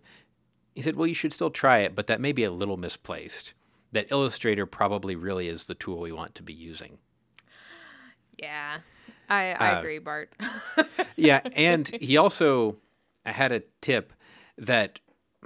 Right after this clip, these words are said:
Speaker 1: I didn't mention. You know, I talked about drawing. I, I missaid the pen tool,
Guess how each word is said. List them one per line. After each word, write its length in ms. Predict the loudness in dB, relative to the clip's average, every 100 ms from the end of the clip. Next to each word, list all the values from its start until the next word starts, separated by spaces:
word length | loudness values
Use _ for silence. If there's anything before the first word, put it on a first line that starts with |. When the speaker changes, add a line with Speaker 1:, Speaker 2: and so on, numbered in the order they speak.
| -8 -2
Speaker 1:
I 80 | 2
didn't 280 | 2 2
mention. 340 | 0 -2 -2 -4
You 100 | -4
know, 60 |
I 120 | -2 -4
talked 380 | 0 0 0
about 420 | 2 2 2 -2 -16
drawing. 540 | -4 2 2 2 -2 -4
I, 180 | -2 -2 -2
I 80 |
missaid 380 | -4 -2 -2 -4
the 60 | -6
pen 480 | -14 -10 -6 -6 -6
tool, 400 | -10 -10 -12